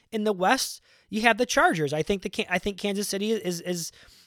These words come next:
clearly gonna win that division. So, you know, outside of those teams,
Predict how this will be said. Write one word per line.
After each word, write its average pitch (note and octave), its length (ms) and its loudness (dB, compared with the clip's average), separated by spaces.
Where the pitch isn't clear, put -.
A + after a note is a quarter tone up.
clearly A3+ 320 2
gonna A3 200 2
win G#3 200 0
that G#3 160 0
division. F3+ 520 -4
So, F#3+ 360 4
you A3 80 -4
know, G#3 60 -4
outside D#4 480 2
of G3 140 2
those B3 300 4
teams, A3 720 -4